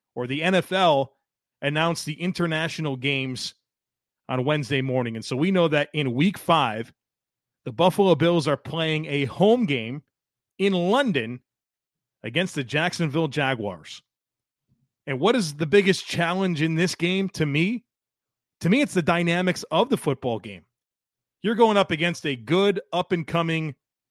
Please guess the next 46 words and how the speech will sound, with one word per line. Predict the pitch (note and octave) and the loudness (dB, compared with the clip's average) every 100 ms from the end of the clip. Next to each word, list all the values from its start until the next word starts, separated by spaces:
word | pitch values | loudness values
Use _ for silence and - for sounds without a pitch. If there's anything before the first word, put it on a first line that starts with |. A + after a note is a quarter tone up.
| _ _ _ _ _ _ _ _ - | _ _ _ _ _ _ _ _ -6
Jaguars | C3 F#3 F3 F3 E3 | 0 2 4 4 2
football | E3+ E3+ E3 D#3+ | -2 -2 -2 -2
team | E3 E3+ | -2 -4
that | C#3 B2 | -4 0
won | D#3+ F#3+ | 2 4
their | E3+ | 2
division, | C#3 E3+ D#3+ F3+ | 2 2 0 0
that | C#3 A2+ | -2 0
won | D3 F#3 | 0 0
a | |
playoff | - E3+ E3+ E3 E3 | 0 0 0 0 -2
game | E3+ E3+ D#3 | -2 -4 -2
last | D#3 D#3+ F3 | -2 -2 -2
year, | F3 | -2
that | D3 | -2
got | C#3+ C3 | -4 -6
hot | B2+ D3+ E3 | -4 -2 0
at | F3 | 0
the | E3+ | -2
end | E3+ E3+ | -4 -2
of | |
the | D#3+ | -4
season. | - D#3+ E3 D#3 F3 - _ _ | -6 -6 -4 -2 -4 -8 _ _
Trevor | - D3+ F3+ | -2 2 2
Lawrence | D3+ F3 F3+ - | 2 0 0 -2
looks | E3+ - | -6 -4
like | D#3+ D#3+ | -4 -4
he's | D#3 F3 | -4 -4
gonna | C3 E3 | -2 -2
be | C#3+ E3+ | 0 0
that | D#3+ D#3+ | 0 0
dude | C#3+ F3 | -2 0
at | F3 E3 | 0 0
quarterback. | - G3+ F#3+ C3 C3 - _ _ _ _ _ _ _ _ _ _ _ _ | 0 0 0 -2 -4 -8 _ _ _ _ _ _ _ _ _ _ _ _
Oh, | F#3 G#3+ | 2 4
by | F#3+ F3+ | 6 6
the | |
way, | F3+ G3+ G3 | 4 4 2
the | |
Jaguars | D3+ D#3+ F#3+ E3 D3 E3 D#3 | 0 0 0 2 2 2 0
are | F3+ | 0
used | G#3 C4+ - | 0 0 -2
to | D#3+ | -6
playing | C#3 C3 A#2 | -6 -6 -6
in | A2+ | -8
London. | A2 A2+ G#2 G2 | -8 -8 -10 -14